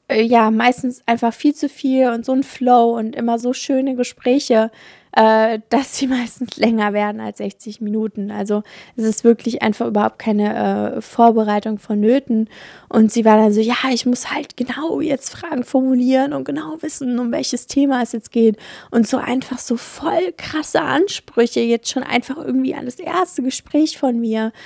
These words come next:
Und das, also voll, voll schade. Voll schade. Also einfach mal zu sagen, ich gucke jetzt einfach mal, auf, mal, was auf mich zukommt. Die Julia, die macht es jetzt schon seit so, so, so vielen Jahren, Coachings zu geben. Die wird schon wissen, was sie tut.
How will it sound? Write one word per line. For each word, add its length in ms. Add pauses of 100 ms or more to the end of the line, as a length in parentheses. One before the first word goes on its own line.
(560)
Und 220
das, 260
also 260
voll, 880 (1120)
voll 360
schade. 840 (480)
Voll 380
schade. 720
Also 400 (1600)
einfach 380
mal 160
zu 120
sagen, 400
ich 200
gucke 260
jetzt 180
einfach 260
mal, 180
auf, 120 (100)
mal, 280
was 200
auf 180
mich 180
zukommt. 640
Die 40
Julia, 280
die 100
macht 280
es 80
jetzt 180
schon 160
seit 200
so, 280
so, 260
so 200
vielen 400
Jahren, 340
Coachings 600
zu 100
geben. 340
Die 160
wird 200
schon 260
wissen, 400
was 220
sie 140
tut. 420